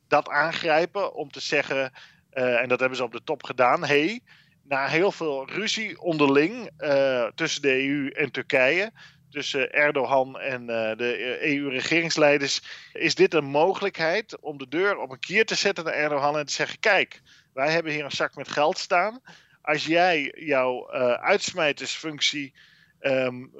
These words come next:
bewakingsfunctie nog wat serieuzer opneemt, dan, eh, valt er met ons te praten. En sterker nog, we hebben eventueel ook nog vrijhandel-,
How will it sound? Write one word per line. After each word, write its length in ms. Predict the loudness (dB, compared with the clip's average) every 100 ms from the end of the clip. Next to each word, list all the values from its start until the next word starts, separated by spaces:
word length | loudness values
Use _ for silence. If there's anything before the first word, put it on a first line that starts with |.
| -4
bewakingsfunctie 1300 | 2 4 4 0 -8 -8 -6 -6 -6 -6 -8 -10 -2
nog 200 | 0 2
wat 160 | 0
serieuzer 600 | 2 2 4 4 4 -2
opneemt, 600 | -8 -6 -4 -4 -4 -14 -20 _ _ _ _ 0
dan, 320 | 2 2 -2
eh, 320 | 0 2 2
valt 240 | 4 2 2
er 60 |
met 120 | -4
ons 180 | -6 -6
te 80 | -8
praten. 460 | 0 2 4 2 -2
En 80 |
sterker 360 | 0 2 2 0
nog, 160 | -6 0
we 100 | 0
hebben 200 | 2 -2
eventueel 440 | -4 -6 -6 -4
ook 120 | -6
nog 180 | -8 -10
vrijhandel-, 680 | -2 0 2 -2 -4 -8 -10